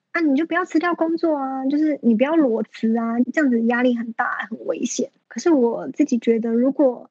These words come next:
你同时在做两件事情的话，不是说你没有办法兼顾，是你会一直去评论它的优缺点。比如说你就会评论，“诶，我现在的工作很稳定啊，就是没什么不好啊，每个月固定会有钱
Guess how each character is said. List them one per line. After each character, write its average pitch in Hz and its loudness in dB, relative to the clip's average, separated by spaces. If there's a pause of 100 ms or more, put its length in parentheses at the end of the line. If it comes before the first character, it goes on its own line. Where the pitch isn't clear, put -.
你 254 -2
同 254 -4
时 294 -4
在 330 -2
做 311 -2
两 233 -8
件 233 -2
事 254 -6
情 220 -10
的 220 -8
话， 240 -6
不 302 -2
是 381 -2
说 349 -6
你 240 -10 (160)
没 240 -4
有 269 -2
办 262 -4
法 254 -8
兼 220 -10
顾， 226 -2
是 262 -2 (240)
你 233 2
会 311 0
一 370 2
直 240 -4
去 254 -2
评 233 0
论 262 0
它 240 -6
的 165 -6 (200)
优 262 6
缺 254 -2
点。 240 -10 (120)
比 240 -4
如 240 4
说 277 -2
你 247 -2
就 226 0
会 254 0
评 233 -8
论 240 -4
，“诶， 294 -6
我 269 0
现 285 -4
在 269 -4
的 247 -2
工 254 -2
作 247 -2
很 254 -2
稳 240 0
定 240 0
啊， 220 -12
就 240 0
是 247 0 (160)
没 269 0
什 262 2
么 240 4
不 254 2
好 233 -6
啊， 143 -16 (160)
每 233 -2
个 220 2
月 277 4
固 277 4
定 262 0
会 262 0
有 240 -6
钱 - -6